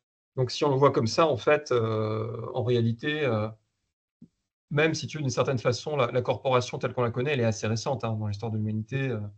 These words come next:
l'entreprise moderne, ça a apparu, euh, à, à, après la première révolution industrielle.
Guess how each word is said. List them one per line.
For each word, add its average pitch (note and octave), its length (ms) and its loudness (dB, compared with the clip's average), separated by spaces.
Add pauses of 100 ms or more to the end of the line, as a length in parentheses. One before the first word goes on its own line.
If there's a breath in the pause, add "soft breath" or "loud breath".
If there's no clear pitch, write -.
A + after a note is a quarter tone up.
(320)
l'entreprise A2 360 -4
moderne, A#2+ 320 4
ça - 140 -4
a - 20 2
apparu, A2+ 400 -2
euh, G#2+ 100 -2
à, G2+ 580 -6
à, G#2 160 -8
après A#2 220 -6
la A2+ 60 4
première A2+ 260 -2
révolution A2 320 -2
industrielle. G#2+ 500 -4